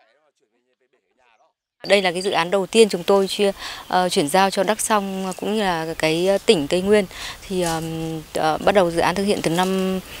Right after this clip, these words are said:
từ tháng, ờ, mười hai năm hai không hai hai đến nay là được khoảng, ờ, trên ba tháng. Ờ, trong quá trình theo dõi, tư vấn cũng như là chuyển giao thì chúng tôi thấy là Đắk Song là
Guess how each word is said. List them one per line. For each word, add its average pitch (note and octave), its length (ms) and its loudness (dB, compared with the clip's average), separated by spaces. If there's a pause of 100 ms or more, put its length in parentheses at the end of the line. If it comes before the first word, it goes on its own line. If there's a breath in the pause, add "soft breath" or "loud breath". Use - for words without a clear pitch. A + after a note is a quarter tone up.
(180)
từ F3 160 8
tháng, F3+ 300 -2
ờ, G#3 140 2
mười F#3 160 2
hai F#3+ 360 -2
năm F#3+ 140 -4
hai F#3+ 120 -4
không F#3+ 240 -6
hai F#3+ 180 -4
hai G3 320 0
đến D#3+ 160 0
nay F#3+ 160 0
là F3 140 0
được E3 100 -2 (140)
khoảng, D#3 200 -10
ờ, - 60 -6 (400 loud breath)
trên G3+ 240 2
ba F#3+ 180 2
tháng. F#3 480 -2
Ờ, F#3 400 -2
trong G#3+ 200 0
quá F3 100 6
trình F3 180 2
theo F#3 180 0
dõi, G#3+ 420 2 (380 loud breath)
tư G3+ 100 8
vấn F3+ 260 2
cũng F#3 180 0
như G3 80 0
là F#3 120 -2
chuyển E3 220 -6
giao F#3 240 0
thì E3+ 100 -6
chúng D#3 120 -4
tôi F3+ 120 -4
thấy E3 180 -2
là F#3 200 -4 (420 loud breath)
Đắk G#3+ 140 2
Song G3+ 420 -2
là E3+ 140 -6